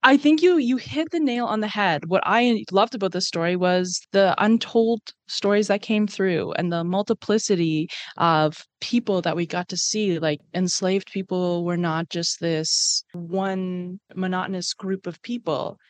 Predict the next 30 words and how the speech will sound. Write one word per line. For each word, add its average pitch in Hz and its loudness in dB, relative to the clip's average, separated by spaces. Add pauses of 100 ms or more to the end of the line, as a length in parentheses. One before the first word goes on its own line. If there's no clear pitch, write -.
(100)
There 175 -4
were 160 -2
all 190 4
of 175 0
these 175 -6
different 175 -6
stories. - -6
A-, 175 -4
and 170 -2
I 175 -2
especially 180 0
love 156 0
the 165 0
Maroon, 160 2 (380)
getting 170 0
to 160 -4
know 160 0
about 156 -4
the - -4
Maroons. 151 -4
Like, - -4
what 165 0
a, 165 0
what 175 -4
a 170 0
cool, 160 0
interesting 165 -4
culture 160 -4
that 175 -4
we 220 -2